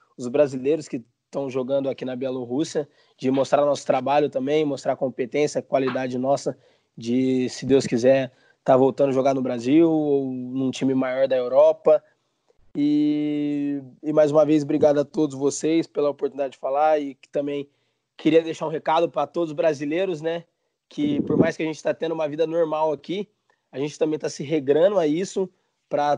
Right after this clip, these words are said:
com todos os cuidados, e que as pessoas no Brasil continuem tomando cuidado, ou melhor,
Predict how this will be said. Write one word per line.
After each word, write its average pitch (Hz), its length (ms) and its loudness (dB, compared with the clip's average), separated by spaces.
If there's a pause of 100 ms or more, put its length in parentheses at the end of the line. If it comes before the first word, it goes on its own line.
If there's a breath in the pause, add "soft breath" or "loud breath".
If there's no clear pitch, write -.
(140)
com 143 160 -4
todos 185 260 0
os 180 120 -6
cuidados, 175 760 2 (280 soft breath)
e - 40 -16
que - 80 -4
as 147 100 2
pessoas 165 340 -4
no 160 80 -8
Brasil 160 360 2
continuem 160 540 -4
tomando 170 320 0
cuidado, 151 400 2
ou 160 80 4
melhor, 147 320 2